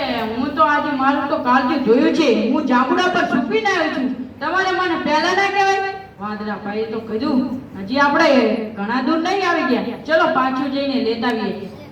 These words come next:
મગરભાઈને, મગરભાઈ તો વાતમાં આવી ગયા અને નદીના કાંઠે જાય છે. વાંદરાભાઈ તો નદીના કાંઠે પહોંચતા જ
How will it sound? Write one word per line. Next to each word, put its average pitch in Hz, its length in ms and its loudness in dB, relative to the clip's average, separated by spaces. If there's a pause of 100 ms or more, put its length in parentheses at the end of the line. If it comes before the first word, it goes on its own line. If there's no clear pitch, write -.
મગરભાઈને, 202 800 -4 (200)
મગરભાઈ 214 480 -4
તો 220 120 -2
વાતમાં 214 960 -2
આવી 294 160 2
ગયા 320 300 2 (240)
અને 190 440 -4
નદીના 233 420 -2
કાંઠે 214 400 -2
જાય 285 220 0
છે. 294 380 -4 (1200)
વાંદરાભાઈ 214 640 2
તો 196 460 2 (460)
નદીના 262 460 2
કાંઠે 247 420 2
પહોંચતા 339 680 2
જ - 40 0